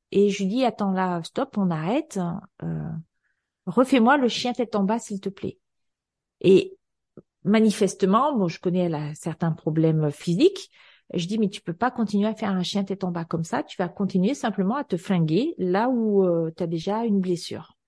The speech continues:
Et c'est là où intervient la, la difficulté des, euh, des formations en ligne, c'est que, euh, vous allez pas apprendre à corriger votre élève.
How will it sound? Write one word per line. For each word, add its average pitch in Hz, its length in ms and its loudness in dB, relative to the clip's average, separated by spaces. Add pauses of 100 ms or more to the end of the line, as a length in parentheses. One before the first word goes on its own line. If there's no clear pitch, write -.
(1040)
Et 208 180 6
c'est - 260 0
là 254 420 4 (100)
où 220 160 2
intervient 208 560 2
la, 160 840 -4 (640)
la 180 200 0
difficulté 220 720 -2
des, 190 320 8
euh, 170 240 4
des 175 140 2
formations 196 580 -2
en 175 140 -2
ligne, 190 600 0 (580)
c'est - 320 -4
que, 294 540 2 (360)
euh, 185 480 2 (2250)
vous 208 200 0
allez 233 160 2
pas 277 240 -6
apprendre 226 760 -4 (920)
à 190 140 0
corriger 269 880 4
votre 208 280 -2
élève. 135 280 0